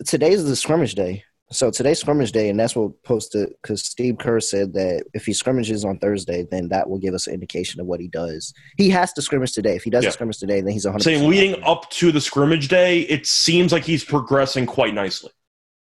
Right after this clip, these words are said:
Speaker 2: from what I've heard.
Speaker 1: Yeah.
Speaker 2: So
Speaker 1: Oh, then that might change my prediction. I would've took, if he doesn't play, I like Denver to win the game. And the fact that I'm, he's, they're still a dog,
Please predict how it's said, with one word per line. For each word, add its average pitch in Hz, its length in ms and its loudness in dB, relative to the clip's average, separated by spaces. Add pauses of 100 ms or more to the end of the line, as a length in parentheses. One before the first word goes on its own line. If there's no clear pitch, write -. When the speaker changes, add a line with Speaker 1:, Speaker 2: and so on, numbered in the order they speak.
(140)
Speaker 2:
from 131 100 2
what 131 120 6
I've 104 140 0
heard. 90 160 -6 (120)
Speaker 1:
Yeah. 90 180 -4 (800)
Speaker 2:
So 92 140 0
Speaker 1:
Oh, 90 80 0
then 87 140 -4
that 113 120 0
might 101 240 -2
change 101 540 -4
my 92 280 -2
prediction. 85 600 -6
I 98 120 -4
would've 110 240 -2
took, - 260 -4 (260)
if 131 100 0
he 208 100 2
doesn't 113 340 0
play, 95 280 0
I 101 120 -2
like 95 260 0
Denver 90 320 -4
to 82 140 -8
win 82 180 -8
the 82 60 -10
game. 76 300 -12 (220)
And 85 160 -6
the 92 60 -6
fact 95 260 -4
that 85 100 -6
I'm, 90 220 -4
he's, 101 200 -4
they're 101 180 0
still 98 240 0
a 92 40 -2
dog, 85 360 -4